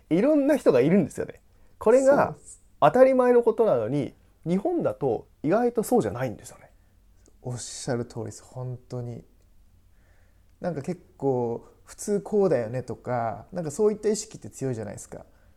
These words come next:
Speaker 2: いろんな人がいるんです。もうこれしかないんですよね、本当に。
Speaker 1: うん。そうなんですね。それでいいでしょって言って話が終わるんですよね。
Speaker 2: そうなんです。そうなんです。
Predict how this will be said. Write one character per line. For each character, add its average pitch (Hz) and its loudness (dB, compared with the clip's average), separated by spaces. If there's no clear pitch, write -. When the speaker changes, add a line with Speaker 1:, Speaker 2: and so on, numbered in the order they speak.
Speaker 2:
い 151 -2
ろ 131 0
ん 131 -4
な 147 2
人 196 -2
が 156 2
い 127 -2
る 120 -4
ん - -10
で 110 -8
す。 - -14
も 160 -4
う - 0
こ 269 6
れ 427 10
し - -2
か 151 4
な 151 2
い - 0
ん 151 -6
で 127 -8
す - -12
よ 104 -8
ね、 117 -10
本 147 -6
当 151 -2
に。 127 -6
Speaker 1:
う 123 -10
ん。 117 -8
そ 214 2
う - 6
な 143 4
ん 90 -6
で - -16
す - -16
ね。 - -10
そ - -6
れ 196 0
で 214 4
い 165 0
い - -2
で 101 -10
し - -16
ょ 190 0
っ - -14
て - -18
言 127 -2
っ - -4
て 120 0
話 143 -4
が 98 0
終 98 0
わ 113 2
る 110 -2
ん 90 -10
で - -18
す - -18
よ - -10
ね。 165 -8
Speaker 2:
そ 190 -2
う 180 2
な 143 0
ん 104 -6
で - -12
す。 - -20
そ - -10
う - -6
な 113 -8
ん 98 -14
で 101 -14
す。 - -20